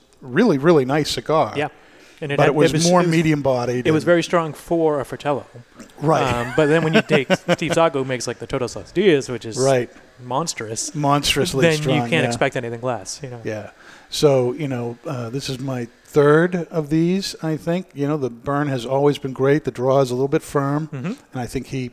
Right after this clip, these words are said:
Speaker 1: you know, did it that way on purpose.
Speaker 2: Yeah, and actually I cut it a little bit shorter than I normally would. Uh,
Speaker 1: Mm-hmm.
Speaker 2: so a, a, a smaller ring gauge hole at the end, um, because I wanna slow myself down on these,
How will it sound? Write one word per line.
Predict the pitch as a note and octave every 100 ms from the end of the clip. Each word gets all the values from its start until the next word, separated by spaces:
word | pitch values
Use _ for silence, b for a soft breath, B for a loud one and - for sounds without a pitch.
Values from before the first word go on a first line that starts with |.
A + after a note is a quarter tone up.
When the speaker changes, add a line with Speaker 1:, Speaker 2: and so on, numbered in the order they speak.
| -
Speaker 1:
you | D3+
know, | B2+ B2
did | A#2 C#3+
it | C3+
that | - C3+
way | C3
on | C3 A#2+
purpose. | - B2 D3 - -
Speaker 2:
Yeah, | D3+
and | C3+ C#3+
actually | F3+ - C#3+ -
I |
cut | C3 - G3
it | F#3+ F3 -
a |
little | B2+ C#3+ F#3
bit | E3 C3+
shorter | - - F3 D3+ C#3+
than | C3+ B2+
I | B2
normally | C3+ C#3 C3
would. | B2 D3+ B2+ A2
Uh, | B2+
Speaker 1:
Mm-hmm. | D3 C3+ C#3
Speaker 2:
so | D3 B2
a, | B2
a, | A#2+ - A#2+ -
a | -
smaller | - - D#3 C#3+
ring | C3+ C3+
gauge | C3 B2+ B2
hole | - - C#3+ B2+
at | A#2
the | B2+
end, | C3 B2 A2 b b b b
um, | B2+ A#2 A2+ A#2
because | B2+ B2+
I | B2
wanna | B2 C3
slow | A#2 D3+ C#3
myself | B2+ A#2 A#2+
down | B2 A#2+ A#2
on | G#2+
these, | G#2+ G2+